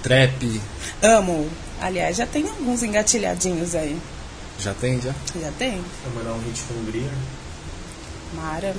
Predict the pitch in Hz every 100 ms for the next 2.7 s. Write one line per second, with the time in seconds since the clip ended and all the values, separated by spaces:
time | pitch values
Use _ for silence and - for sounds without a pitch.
0 | 196 101 104 101 - 156 - 175 165 165
1 | 175 202 - - - - - - - -
2 | - - 110 107 113 113